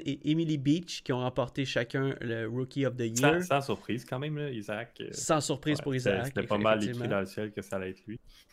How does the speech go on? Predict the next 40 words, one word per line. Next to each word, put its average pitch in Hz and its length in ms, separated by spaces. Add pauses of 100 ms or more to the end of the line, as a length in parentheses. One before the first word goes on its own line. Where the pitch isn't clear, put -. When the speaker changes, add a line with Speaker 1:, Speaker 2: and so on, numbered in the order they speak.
(560)
Speaker 1:
Emily 139 280
Beach, 143 280 (100)
je - 60
suis - 100
content 131 280
pour 131 240
elle. 143 220
Ça, 139 240
ça 120 140
l'ouvre 135 180
vraiment 135 220
la 135 160
porte 135 280
aux, 123 160
aux 120 160
jeunes 131 260
joueuses 131 380
à 113 40
commencer 120 440
à 127 40
jouer 131 160
au 135 40
disc 120 240
golf. 160 340 (760)
Euh, 143 240
dans 147 200
le 165 120
Most 196 440
Improved, 180 680 (260)
euh, 123 120
Player 143 380
of 131 140
the 127 100
Year, 143 300
on 127 140
a 127 60
eu 131 180
Gannon 156 280
Buhr, 143 420
Speaker 2:
Oui. 117 400